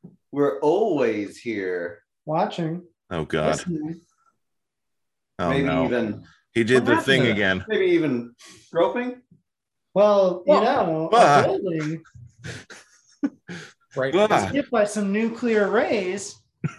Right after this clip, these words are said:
Speaker 2: and so we can go invisible whenever we want.
Speaker 3: You guys just, oh
Speaker 4: Too
Speaker 3: my
Speaker 4: many
Speaker 3: God.
Speaker 4: molecules are in flux.
Speaker 1: Yeah,
Speaker 3: Jimmy,
Speaker 1: just a
Speaker 3: Jimmy's
Speaker 1: little bit.
Speaker 3: just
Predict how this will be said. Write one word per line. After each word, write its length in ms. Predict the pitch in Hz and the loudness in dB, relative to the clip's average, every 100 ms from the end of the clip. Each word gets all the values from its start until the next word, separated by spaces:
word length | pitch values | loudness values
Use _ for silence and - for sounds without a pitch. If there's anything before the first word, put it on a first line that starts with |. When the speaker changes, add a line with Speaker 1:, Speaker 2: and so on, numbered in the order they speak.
| _ _ - | _ _ -14
Speaker 2:
and 120 | 160 | -10
so 140 | - | -4
we 140 | 214 247 | -4 -4
can 160 | 254 | -4
go 180 | 180 180 | -2 -2
invisible 460 | 185 196 302 240 156 | -2 -4 -6 -6 -6
whenever 360 | 156 170 180 | -4 -6 -6
we 140 | 180 185 | -6 -4
want. 360 | 208 254 143 - _ _ _ _ _ _ _ _ _ _ _ _ _ _ _ - - _ _ _ - | -6 -8 -12 -16 _ _ _ _ _ _ _ _ _ _ _ _ _ _ _ -20 -20 _ _ _ -6
Speaker 3:
You 100 | 113 | 0
guys 440 | 117 113 - - - | 2 0 -4 -10 -4
just, 320 | 117 - - | -2 -2 -8
oh 40 | - - _ _ _ _ _ _ _ _ - | -16 -20 _ _ _ _ _ _ _ _ -4
Speaker 4:
Too 80 | 98 | 0
Speaker 3:
my 40 | 196 | 2
Speaker 4:
many 120 | 240 | 0
Speaker 3:
God. 80 | - | 0
Speaker 4:
molecules 480 | 202 226 202 180 165 | 0 0 0 0 0
are 80 | 175 | 0
in 80 | 160 | -2
flux. 560 | 151 202 180 117 - - - - - - - - - - _ _ _ _ _ | -4 -4 -4 -6 -12 -12 -12 -12 -14 -16 -20 -20 -20 -20 _ _ _ _ _
Speaker 1:
Yeah, 100 | 220 | -10
Speaker 3:
Jimmy, 440 | 285 311 349 139 | -6 -4 0 2
Speaker 1:
just 60 | 131 | 2
a 20 | 127 | 2
Speaker 3:
Jimmy's 220 | 175 160 | 4 4
Speaker 1:
little 80 | 214 | 6
bit. 60 | |
Speaker 3:
just 300 | 156 143 - | 4 2 -2